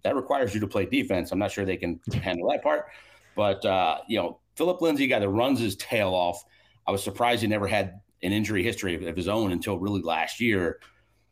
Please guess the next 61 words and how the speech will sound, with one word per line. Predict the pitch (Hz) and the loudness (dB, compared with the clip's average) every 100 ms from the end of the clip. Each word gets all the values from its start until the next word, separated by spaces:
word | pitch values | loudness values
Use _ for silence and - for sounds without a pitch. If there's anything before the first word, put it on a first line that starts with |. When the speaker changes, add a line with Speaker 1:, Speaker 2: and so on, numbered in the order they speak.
| _ _ _ - | _ _ _ -2
Speaker 1:
But | |
you | 110 123 | 2 4
know | 143 | 4
David | 123 117 101 | 2 0 0
Johnson's | 98 90 | 0 0
gonna | 90 87 | -2 -2
miss | 90 - | -2 -6
some | |
time. | - 73 - _ _ _ | -6 -6 -8 _ _ _
So | 87 | -8
if | 82 | -4
you're | 110 | 0
gonna | 147 139 | 0 2
go | 127 | 2
that | 117 127 104 | 2 2 2
route | 107 92 | 0 2
and | |
you're | 92 | 0
gonna | 104 107 | 0 0
go | |
David | 98 107 101 | 0 -2 0
Johnson | 101 90 - | -2 -2 -4
high, | 101 113 | -2 -2
if | 85 | -2
you | 95 | -2
don't | 98 | -2
get | |
any | 90 | -4
value | 76 90 104 90 82 | 0 0 2 0 -2
on | 80 | -2
him, | 82 | -2
I | |
think | 85 87 | -4 -4
Phillip | 104 95 90 | -4 -2 -2
Lindsay's | 95 85 | -2 -4
the | 82 | -2
guy | 87 82 | -2 0
you | 87 | -2
can | 85 82 | -6 -6
grab | 85 80 82 | -2 -2 0
later | 82 80 85 | -2 0 0
on | 87 85 | 0 0
because | 82 80 - - - - _ _ | -4 -6 -8 -14 -20 -20 _ _
David | 123 117 | 0 2
Johnson's | 120 113 98 | 2 2 2
gonna | 95 | 2
miss | 107 120 | 2 2
some | 120 | 0
time. | 120 131 92 | 0 2 2
And | |
I | |
think | 117 98 | 0 -4
Phillip | - 101 92 | -2 -2 0
Lindsay | 95 80 | -4 -4
can | - | -6
fill | 95 87 | -4 -2
in | 82 | -2
really, | 95 92 | -2 -2
really | 82 80 80 | -4 -4 -2
well. | 85 85 | -2 -2
They, | 90 | -4